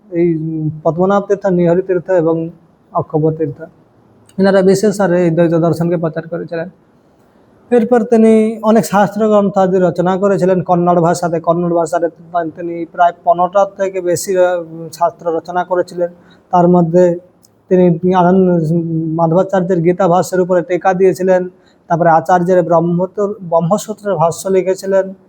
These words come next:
তারপরে দশটি পাকরণের টেকা দিয়েছিলেন,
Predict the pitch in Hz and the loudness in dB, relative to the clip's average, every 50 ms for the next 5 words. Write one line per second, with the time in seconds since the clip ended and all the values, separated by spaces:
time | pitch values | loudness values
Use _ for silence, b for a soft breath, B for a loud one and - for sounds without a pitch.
0 | b b b b b _ _ - 170 160 156 160 180 170 175 175 170 160 156 175 | b b b b b _ _ 0 0 2 2 0 2 2 4 4 2 2 2 0
1 | 175 175 175 - - 202 190 190 - 220 226 - - 196 202 202 202 214 214 202 | 0 0 0 -2 -4 -4 -2 0 2 0 0 0 0 0 2 2 2 0 -2 -2
2 | - 202 190 190 196 180 175 185 180 175 - 180 180 180 180 180 180 180 | -2 -4 -2 -2 -2 -2 0 0 -2 -2 -2 -2 -2 0 0 0 -2 -6